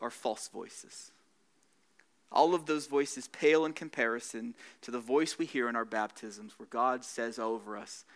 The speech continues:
"I am yours and you are mine. And I promised you this in baptism."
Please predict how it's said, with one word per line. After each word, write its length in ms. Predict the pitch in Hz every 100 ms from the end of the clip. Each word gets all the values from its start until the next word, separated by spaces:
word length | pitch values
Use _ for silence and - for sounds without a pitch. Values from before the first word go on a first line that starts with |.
| - _ _ -
"I 140 | 127
am 140 | 127
yours 500 | 117 110 104 104 104 -
and 140 | 98
you 140 | 101
are 80 | 101
mine. 320 | 104 104 - - _ _ _ _ _ _ _ _ _ _ _ _ _ _
And 80 | -
I 100 | 127
promised 640 | - - 160 143 120 - 101
you 80 |
this 280 | 98 95 -
in 120 | 95
baptism." 560 | 92 98 104 - 95 -